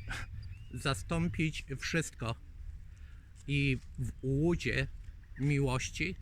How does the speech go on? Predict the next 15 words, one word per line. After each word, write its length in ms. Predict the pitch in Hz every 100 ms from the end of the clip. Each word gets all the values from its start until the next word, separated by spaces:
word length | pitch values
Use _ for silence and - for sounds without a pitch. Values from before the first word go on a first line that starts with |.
| - - - - - 127
dawałaś 760 | 110 131 123 143 170 196 - - 135 -
dzieciom 680 | 135 135 - 143 131 135 -
wszystko, 540 | - - 151 - 117 113
że 220 | - 123 -
one 340 | 127 147 143 143
to 180 | - 143
mają 300 | 139 135 131
mieć. 480 | 139 147 113 - - - - - - - - - 988 932 - - - - - - - - - - - - - - - - -
A 80 |
warto 380 | 135 123 - 123
miłość 600 | 113 120 110 123 - - - - - - - - - -
rozpocząć 720 | 143 127 - - 135 151 147 -
od 160 | 135 -
słowa 540 | - 127 123 123 117 - -
nie. 300 | 117 120 131